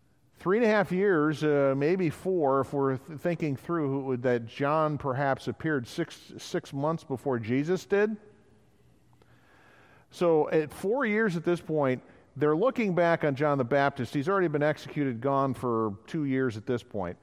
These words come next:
But when John showed up, it was a unique experience.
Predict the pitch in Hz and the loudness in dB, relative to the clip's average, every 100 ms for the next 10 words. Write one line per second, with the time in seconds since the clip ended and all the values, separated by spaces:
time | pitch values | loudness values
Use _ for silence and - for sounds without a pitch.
0 | - - - _ 131 160 175 170 147 127 | -20 -20 -20 _ -2 0 2 2 2 2
1 | 185 240 277 - 214 196 202 160 127 - | 4 2 0 0 2 4 4 4 2 0
2 | - 175 220 220 208 175 196 180 180 180 | -2 0 2 4 2 4 2 2 2 2
3 | 190 170 - - 202 190 123 98 | 0 -2 -8 -4 0 2 2 -2